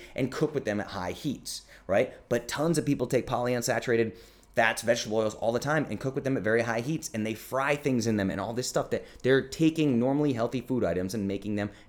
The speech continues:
toxic. These polyunsaturated fats and monounsaturated fats even are much better if they're, you're gonna use an oil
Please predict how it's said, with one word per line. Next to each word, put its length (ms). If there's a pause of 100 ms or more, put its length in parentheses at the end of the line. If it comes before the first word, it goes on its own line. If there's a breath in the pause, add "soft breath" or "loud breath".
(120)
toxic. 640 (220 loud breath)
These 180
polyunsaturated 960
fats 320
and 140
monounsaturated 720
fats 320
even 260 (220 loud breath)
are 80
much 280
better 240
if 160
they're, 120
you're 160
gonna 120
use 160
an 140
oil 380